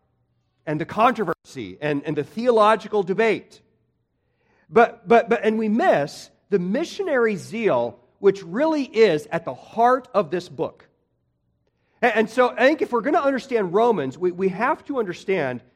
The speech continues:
that, that Paul wasn't passionate about theology merely because he, he liked a good debate, or, or he would just love to,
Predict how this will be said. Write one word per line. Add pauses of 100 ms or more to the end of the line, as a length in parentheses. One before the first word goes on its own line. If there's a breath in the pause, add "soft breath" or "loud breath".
(220)
that,
that
Paul
wasn't
passionate
about
theology (360)
merely
because (260)
he,
he
liked
a
good
debate, (680)
or,
or
he (120)
would
just
love
to,